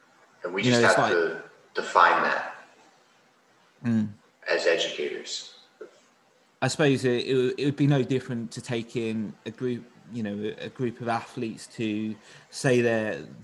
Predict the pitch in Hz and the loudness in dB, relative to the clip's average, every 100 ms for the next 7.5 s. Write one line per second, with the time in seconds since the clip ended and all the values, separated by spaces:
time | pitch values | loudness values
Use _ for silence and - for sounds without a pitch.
0 | - 117 127 120 - 120 117 120 - - | -6 -2 0 0 0 -2 -2 -4 -8 -14
1 | 120 107 - - - 110 - - 110 123 | -12 -12 -12 -12 -12 -12 -10 -10 -6 -6
2 | 117 113 127 113 117 113 113 120 110 - | -4 -6 -6 -6 -4 -6 -6 -8 -8 -6
3 | 101 113 - 107 110 123 - 113 - 113 | -6 -6 -6 -6 -4 -6 -6 -10 -10 -10
4 | 117 113 127 117 120 120 110 135 110 113 | -8 -6 -4 -6 -6 -6 -6 -6 -6 -4
5 | 110 107 107 - - - - _ - 135 | -4 -4 -8 -14 -18 -20 -20 _ 0 2
6 | 123 117 120 - 123 113 120 117 107 127 | 2 0 -4 -4 -2 -2 -2 -6 -2 -2
7 | 113 - - 78 - | -2 -4 -12 -10 -10